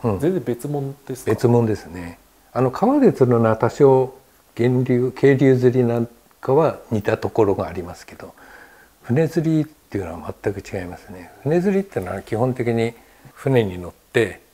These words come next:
Speaker 1: 船頭に運んでもらって、釣り場に行って、仕掛けを下ろして、こう、縦ですよね。何メートルまで下ろして、グーンって下ろして、で、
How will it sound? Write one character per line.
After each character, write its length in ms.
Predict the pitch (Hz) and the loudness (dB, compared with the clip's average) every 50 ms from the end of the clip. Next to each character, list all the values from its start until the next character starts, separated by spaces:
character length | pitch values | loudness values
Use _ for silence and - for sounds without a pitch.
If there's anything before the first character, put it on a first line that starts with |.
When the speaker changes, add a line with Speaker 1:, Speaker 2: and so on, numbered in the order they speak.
| _ _ _ | _ _ _
Speaker 1:
船 300 | - - 127 123 123 120 | -6 -2 0 0 0 0
頭 160 | 110 123 113 | 0 0 -2
に 100 | 107 98 | -2 -2
運 300 | - - 104 - 113 110 | -4 -6 -4 -4 -4 -4
ん 40 | 107 | -2
で 80 | 104 107 | -2 -2
も 120 | 101 101 | -2 -4
ら 120 | 95 104 | -6 -6
っ 40 | 95 | -8
て、 460 | - _ _ - - 135 107 98 - _ _ _ _ _ _ _ | -10 _ _ -4 -2 -2 -2 -4 -10 _ _ _ _ _ _ _
釣 160 | - - 117 | -8 -6 -4
り 80 | 110 117 | -2 0
場 120 | 110 117 | 0 0
に 120 | 117 110 98 | 0 -2 -4
行 80 | 98 | -8
っ 40 | 98 _ _ _ - | -10 _ _ _ -2
て、 260 | - 131 117 - - _ _ _ _ _ _ | 0 0 0 -2 -6 _ _ _ _ _ _
仕 120 | - - - | -18 -16 -10
掛 200 | - 117 101 - | -8 -8 -6 -4
け 80 | - | -4
を 80 | 95 95 | -6 -6
下 120 | 98 - | -6 -8
ろ 60 | - - | -12 -14
し 100 | - - | -14 -14
て、 340 | _ - 151 - 92 - - _ _ _ _ - | _ -6 -4 -4 -4 -6 -12 _ _ _ _ -14
こ 160 | - - - | -14 -14 -14
う、 60 | _ _ _ _ _ _ _ _ _ _ _ _ _ _ _ | _ _ _ _ _ _ _ _ _ _ _ _ _ _ _
縦 280 | - - 226 - - 135 | 2 2 4 4 4 2
で 120 | 95 92 | 2 0
す 140 | 87 - - | -6 -10 -10
よ 100 | - - | -12 -12
ね。 200 | 80 95 - - _ _ _ _ _ _ _ _ _ _ _ _ - | -12 -14 -16 -18 _ _ _ _ _ _ _ _ _ _ _ _ -8
何 180 | 127 123 135 143 | -2 0 4 6
メ 100 | 151 151 | 8 8
ー 40 | 147 | 10
ト 100 | - 147 | 10 8
ル 80 | 139 | 8
ま 80 | 135 131 | 8 8
で 80 | 123 127 | 6 6
下 80 | 127 | 6
ろ 100 | 127 131 | 6 4
し 60 | 123 | 2
て、 200 | - - 110 127 120 - - - - | 2 2 0 0 0 -2 -8 -10 -2
グ 100 | - 123 | 0 2
ー 200 | 123 123 135 131 | 2 2 2 0
ン 80 | 120 127 | -2 -4
っ 40 | 120 | -8
て 200 | - - - 117 | -6 -2 0 0
下 60 | 104 | 2
ろ 120 | 101 113 | 2 0
し 80 | 104 - | -2 -2
て、 160 | - - - | -6 -10 -10
で、 1300 | 104 - - _ _ _ _ _ - - - _ _ _ _ - - - - - - - - - - | -10 -10 -14 _ _ _ _ _ -20 -20 -20 _ _ _ _ -18 -14 -14 -14 -14 -16 -20 -20 -20 -20